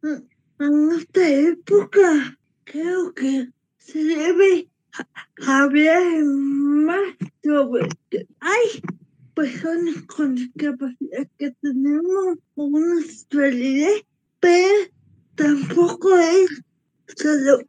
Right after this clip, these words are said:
una sexualidad. Son varias sexualidades.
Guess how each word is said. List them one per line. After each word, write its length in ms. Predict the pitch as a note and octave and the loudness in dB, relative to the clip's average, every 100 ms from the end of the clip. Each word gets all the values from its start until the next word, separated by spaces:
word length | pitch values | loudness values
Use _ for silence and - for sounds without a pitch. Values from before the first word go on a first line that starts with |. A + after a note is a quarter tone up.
| _ - | _ 2
una 460 | E4+ F#4+ F4 D4 | 4 6 4 2
sexualidad. 840 | B3+ B3+ - C4+ B3+ A#3+ B3+ G#3+ A#3+ - _ _ _ _ _ - - | 0 -6 -2 0 0 -2 -2 -2 -6 -12 _ _ _ _ _ -20 -10
Son 520 | C4 E4 F#4+ D4+ B3 - _ _ | -2 0 0 -2 -6 -12 _ _
varias 1000 | C4 D4 D#4+ D#4 E4 F#4 A4 G4+ F#4 - | -8 -4 -4 0 2 4 6 6 4 -2
sexualidades. 880 | - - C#4 C4 A#3+ A#3+ D4 D4 | -16 -8 -4 -4 -4 -2 0 -2